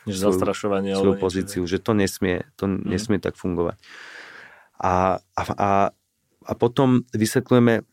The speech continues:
Speaker 2: a o tom sa bavíme a našťastie v tomto sa chápeme, že aké sú hodnoty pohody,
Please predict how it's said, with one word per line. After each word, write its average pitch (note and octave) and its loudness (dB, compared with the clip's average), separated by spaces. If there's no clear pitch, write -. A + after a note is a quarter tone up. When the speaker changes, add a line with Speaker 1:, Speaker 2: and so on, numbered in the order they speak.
Speaker 2:
a F#2 2
o G#2+ 4
tom C3+ 2
sa A#2+ 0
bavíme G#2 2
a G#2 2
našťastie G#2 0
v - -10
tomto G2+ 0
sa G#2 0
chápeme, F#2+ 0
že F#2 0
aké G2 0
sú G#2 0
hodnoty F#2+ 2
pohody, G#2+ 2